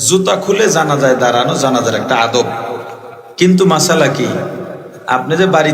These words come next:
থেকে এলেন, জুতার উপরে ময়লা আছে, ওই বৃষ্টির পানির এক জায়গায় জমে রইছে, ছিটা উঠছে, ওখানে কুকুরের প্রস্রাব থাকতে পারে, পারে না?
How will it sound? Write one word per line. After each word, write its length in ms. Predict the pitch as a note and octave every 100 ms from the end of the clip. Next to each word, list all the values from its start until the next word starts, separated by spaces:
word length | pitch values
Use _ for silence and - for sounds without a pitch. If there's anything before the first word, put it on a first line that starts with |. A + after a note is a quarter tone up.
| C#3+
থেকে 220 | C3+ C#3
এলেন, 400 | A#2+ A#2+ B2+ B2+ A2+ A#2+ C3 - - - -
জুতার 300 | - C#3 B2+
উপরে 240 | A#2+ C3 C#3
ময়লা 320 | C#3 C3+ B2
আছে, 340 | G#2+ - G#2+ - - - - - - - -
ওই 120 | C#3+
বৃষ্টির 420 | C#3+ D3 D3+ F3 -
পানির 320 | E3 F3 F3
এক 160 | D3+ C#3+
জায়গায় 240 | E3 D#3
জমে 300 | C#3 D#3 D3
রইছে, 340 | C3 A#2+ B2 A2+ - - - - -
ছিটা 400 | - - F3 E3
উঠছে, 440 | C#3 B2+ - B2 G2+ - - -
ওখানে 280 | C3 C#3+ D#3+ C3+ -
কুকুরের 420 | D#3 F3+ F#3 C3+ B2
প্রস্রাব 320 | C#3+ - D#3
থাকতে 340 | - B2+ - B2
পারে, 260 | A2+ G#2+ - - - -
পারে 180 | B2 B2+
না? 260 | C3+ F3+